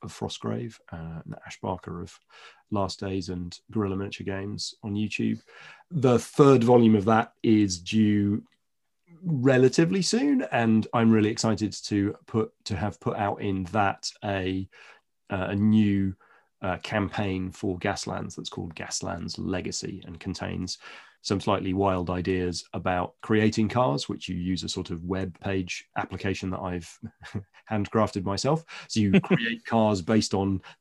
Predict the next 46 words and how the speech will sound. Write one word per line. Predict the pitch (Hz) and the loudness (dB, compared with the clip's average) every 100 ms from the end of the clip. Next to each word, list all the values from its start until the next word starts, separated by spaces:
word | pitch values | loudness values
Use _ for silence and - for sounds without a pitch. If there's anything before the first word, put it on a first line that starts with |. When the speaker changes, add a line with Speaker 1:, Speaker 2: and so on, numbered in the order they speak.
| _ | _
Speaker 1:
the | 107 98 | 0 2
name | 104 107 104 | 4 4 4
of | 95 | 2
the | 104 | -2
car | - 104 92 | -2 -2 -2
that's | - - | -4 -4
written | 107 - | -4 -4
on | 95 | -6
the | 92 | -2
bottom | 104 101 | -2 -4
of | 95 | -4
the | |
toy | 98 104 98 | -4 -2 -2
car. | 113 117 - - - - | 0 0 -4 -16 -14 0
And | 110 | 2
then | 107 | 4
you | 120 | 4
Speaker 2:
Yep. | 127 | 2
Speaker 1:
play | 117 110 | 0 0
through | - 107 101 101 98 - - | 4 6 6 4 -2 -12 -2
what | 110 104 - - | 2 2 0 0
is | 104 98 | 0 0
quite | - - 110 110 - | -2 2 2 2 -2
a | 113 104 98 98 92 - | 0 0 2 0 -2 -4
unfolding | 107 107 - 110 107 101 98 98 98 92 - _ | 0 0 2 2 2 0 -2 -2 -2 -4 -10 _
sort | - 107 | -2 0
of | 92 87 | 0 -2
narrative | 104 95 92 92 | -2 -2 -4 -6
scenario. | 98 95 92 95 | -4 -2 0 0
And | 92 | -2
depending | - - 92 87 | -4 -4 -4 -4
on | 90 | -6
what | 92 | -6
you | 101 | -6
do | 90 95 | -4 -4
during | 85 87 87 | -4 -6 -6
the | |
game, | 82 87 87 85 87 - - 98 | -6 -6 -6 -8 -10 -12 -14 -8
the | 95 | -6
games, | 92 87 85 | -4 -6 -6
you | 90 | -6
may | 87 | -4
get | 90 - | -6 -6
extra | 107 - - | -10 -10 -10
clues | - 104 92 90 85 | -8 -8 -8 -8 -8
and | 98 95 | -8 -8